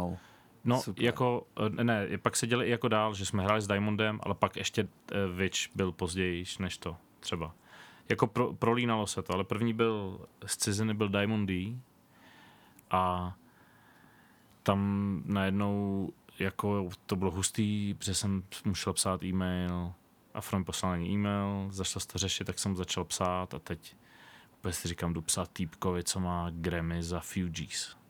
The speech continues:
Speaker 2: Prostě už to začíná být jako vážná věc.
Speaker 1: Aha.
Speaker 2: Tak jsem
Speaker 1: To
Speaker 2: takový
Speaker 1: asi jo.
Speaker 2: rozklepanej.
Speaker 1: <laughs>
Speaker 2: A, eh, protože to najednou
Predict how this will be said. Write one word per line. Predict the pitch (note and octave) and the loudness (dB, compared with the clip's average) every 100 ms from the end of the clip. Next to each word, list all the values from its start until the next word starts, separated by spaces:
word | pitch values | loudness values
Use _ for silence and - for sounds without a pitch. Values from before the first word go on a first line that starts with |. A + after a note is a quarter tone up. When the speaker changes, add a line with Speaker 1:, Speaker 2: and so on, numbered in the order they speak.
| - | -8
Speaker 2:
Prostě | - - - | -8 -6 -8
už | - - | -6 -2
to | G2 | 0
začíná | F#2+ - G2 | 0 0 0
být | F2+ F#2 | 2 0
jako | - | 0
vážná | F#2+ F2+ F2+ F#2 F2+ F#2 F#2 | 2 2 2 0 0 0 0
věc. | F2+ F#2 A#2 - - - A2+ A2+ | 0 0 -4 -12 -16 -4 0 2
Speaker 1:
Aha. | G#2+ C3+ - - - - - | 0 -4 -10 -18 -20 -20 -6
Speaker 2:
Tak | G2+ | 0
jsem | - | 4
Speaker 1:
To | G#2 | 4
Speaker 2:
takový | G2 A#2+ | 6 6
Speaker 1:
asi | |
jo. | A2+ G#2+ | 6 4
Speaker 2:
rozklepanej. | A2+ G#2+ A2 G#2 G2+ G#2 B2+ B2+ D3+ - | 2 4 4 4 2 -2 -6 0 0 2
Speaker 1:
<laughs> | C#3 - B2+ B2+ | -2 0 -2 2
Speaker 2:
A, | G#2 G2 G2 G2 F#2+ G#3+ G#3+ D3 C3+ - | 2 4 4 2 0 -2 -4 -8 -10 -12
eh, | - G2+ G2+ | 0 2 2
protože | F#2 G#2 A2+ G#2 | 2 2 4 2
to | G#2 | 2
najednou | A2+ A2 A#2 A#2 | 4 4 4 2